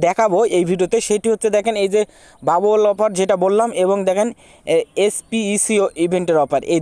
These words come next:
দুইটা ইভেন্ট মিলে সত্তর ডলার পাওয়ার কিন্তু আপনাদের চান্স থাকবে। ওকে, তো চলুন step by step এখন আমি আপনাদেরকে এক, দেখা দিচ্ছি। প্রথমে আমি দেখাই দেবো কোনটা, এই যে এই অফারটা, ঠিক আছে, স্পেস, যেটা এটা বড় একটি অফার, চল্লিশ ডলার, চারটি টোকেনের ভ্যালু কিন্তু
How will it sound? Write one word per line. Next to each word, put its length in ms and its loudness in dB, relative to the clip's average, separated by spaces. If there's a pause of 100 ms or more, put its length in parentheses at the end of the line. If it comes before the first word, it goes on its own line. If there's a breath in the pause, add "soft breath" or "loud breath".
দুইটা 320 0
ইভেন্ট 240 0
মিলে 160 2 (120)
সত্তর 440 0 (120)
ডলার 300 2
পাওয়ার 280 2
কিন্তু 220 -2
আপনাদের 260 0 (180)
চান্স 220 2 (140)
থাকবে। 300 -2
ওকে, 140 0 (1400 loud breath)
তো 60 0 (100)
চলুন 220 2 (240)
step 240 0
by 80 4 (100)
step 240 -2
এখন 200 0
আমি 180 2
আপনাদেরকে 360 0 (100)
এক, 80 -2 (220)
দেখা 220 2
দিচ্ছি। 200 -2 (120)
প্রথমে 360 0
আমি 100 0 (100)
দেখাই 260 2
দেবো 220 0
কোনটা, 260 0 (180)
এই 140 0
যে 100 2 (440)
এই 60 4 (100)
অফারটা, 300 -2 (100)
ঠিক 160 0
আছে, 100 -2 (200)
স্পেস, 260 -2
যেটা 240 0
এটা 120 0 (160)
বড় 120 2 (100)
একটি 220 -2
অফার, 180 0 (380 soft breath)
চল্লিশ 380 2
ডলার, 280 2
চারটি 280 -2 (100)
টোকেনের 400 0
ভ্যালু 220 2 (160)
কিন্তু 180 -4